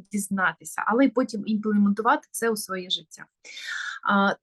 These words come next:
трошечки давайте зараз з вами подивимося, що нас буде чекати. Ми сьогодні будемо працювати тридцять хвилин. Це буде абсолютно практичний матеріал. У нас буде трошки з вами відна частина теоретична, вона важлива для того, щоб ми з вами говорили всі на одній мові.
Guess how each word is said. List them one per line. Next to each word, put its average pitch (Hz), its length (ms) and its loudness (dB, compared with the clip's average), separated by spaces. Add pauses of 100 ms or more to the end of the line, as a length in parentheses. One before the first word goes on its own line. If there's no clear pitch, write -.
(140)
трошечки 349 520 4
давайте 269 320 4
зараз 254 260 2
з 226 60 -4
вами 240 220 2
подивимося, 220 680 -2
що - 180 -6
нас 220 160 -4
буде 214 240 0
чекати. 381 440 0
Ми 247 100 0
сьогодні 220 320 -2
будемо 196 280 -4
працювати 190 460 -4
тридцять - 380 -12
хвилин. 381 320 2
Це - 100 -4
буде 220 340 2 (760)
абсолютно 233 380 2
практичний 208 460 -2
матеріал. 233 440 0
У 262 40 4
нас 233 120 2
буде 220 180 2
трошки 240 520 2
з 196 60 -10
вами 196 260 0 (140)
відна 202 420 2
частина 185 640 -6
теоретична, 285 600 0
вона 233 220 2
важлива 220 440 0
для 202 140 -6
того, 214 220 -4
щоб 196 320 -6
ми 202 100 2
з 190 80 -4
вами 190 220 -2
говорили 196 400 -4
всі 208 300 -8 (280)
на 214 160 4
одній 202 320 8
мові. 170 360 -2